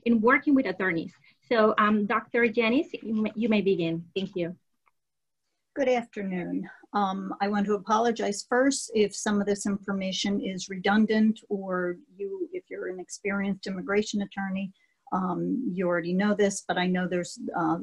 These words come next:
Speaker 2: some in the audience who do not have that yet. Um, I'm an expert in the field of mental health, and my role as an expert is to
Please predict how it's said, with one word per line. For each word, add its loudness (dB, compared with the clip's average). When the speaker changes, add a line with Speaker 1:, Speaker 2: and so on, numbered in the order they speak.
Speaker 2:
some 2
in 0
the 0
audience -4
who -8
do -2
not -2
have -4
that -8
yet. -4
Um, 2
I'm 8
an 6
expert 4
in 2
the -4
field 4
of 2
mental 6
health, 2
and 4
my 8
role 6
as -2
an 0
expert -2
is 6
to -4